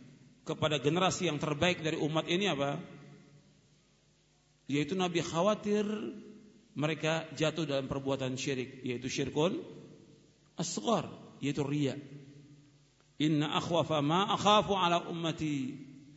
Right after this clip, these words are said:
Inna akhwafa ma akhafu ala alaikum asyirkul asghar, ar-riya." Sesungguhnya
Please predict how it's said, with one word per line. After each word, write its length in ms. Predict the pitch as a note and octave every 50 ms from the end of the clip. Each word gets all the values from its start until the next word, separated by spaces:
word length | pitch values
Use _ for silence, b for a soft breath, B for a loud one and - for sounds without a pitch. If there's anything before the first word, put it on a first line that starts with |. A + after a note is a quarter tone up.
| B B B B B B B B B - D#3+
Inna 240 | E3+ F#3 F3+ E3+ F#3 -
akhwafa 400 | F#3 F3+ - F#3 F3 D3+ F3+ F3+
ma 240 | E3 E3 F3+ - F#3+
akhafu 320 | D#3+ F3 G3+ F#3 - F#3
ala 320 | F3+ F3 F3 E3+ E3+ D#3+ - - - - - - -
alaikum 480 | - F3 G3 G#3 G#3 G3+ - F#3 F3 D#3+ - - - - - - - - - - - - - - _ _ _ - -
asyirkul 480 | C3+ - - G#3+ G#3 - - D3 -
asghar, 400 | - - - - - A2 G#2+ G#2+ - - - -
ar-riya." 400 | C3+ B2+ C3+ B2 A#2+ A2 G2 - - - - - - B B B B B B
Sesungguhnya 640 | - - B2+ - D#3+ F3 F3+ F#3 F#3 F#3+ F3+ F3